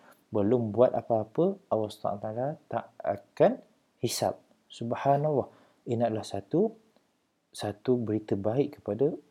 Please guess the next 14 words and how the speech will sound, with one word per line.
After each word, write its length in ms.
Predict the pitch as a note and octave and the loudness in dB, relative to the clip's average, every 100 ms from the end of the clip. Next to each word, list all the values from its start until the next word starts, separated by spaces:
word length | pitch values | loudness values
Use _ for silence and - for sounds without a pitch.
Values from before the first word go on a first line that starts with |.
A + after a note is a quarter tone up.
| - | -8
para 240 | A2 G#2 | -4 -4
sahabat 560 | G#2 G2 - A2 - - - | -4 -10 -8 -6 -6 -6 -20
ketika 240 | - - | -12 -8
itu. 260 | F#2 - G2 - _ _ _ - _ _ | -8 -8 -12 -14 _ _ _ -20 _ _
Kerana 560 | G2+ G2 A2 C#3 F#3 G3 _ _ _ _ | -2 0 0 0 0 -2 _ _ _ _
Allah 340 | F#2 F#2 G2 F#2+ | -6 -4 -6 -8
subhanahu 200 | - - | -8 -4
wa 80 | |
taala 220 | F#2+ G2 F#2 F#2 | -4 -2 -6 -8
maha, 480 | F#2 - G#2+ A2 G#2+ G2 F2 - _ _ _ _ _ _ _ _ G#2+ | -10 -8 -4 0 0 -2 -6 -16 _ _ _ _ _ _ _ _ -2
maha 580 | A#2 A#2 A2 - - C3 A#2 - | 2 2 0 -6 -2 0 0 -2
empati, 720 | G#2 F#2 - F#2+ - - G2 F2+ | -12 -12 -10 -12 -10 -8 -8 -6
maha 480 | F#2+ G#2+ G#2 - G#2+ | -6 -6 -6 -10 -10
sayang 640 | - - G#2 A#2+ B2 G2 | -10 -8 -2 0 2 0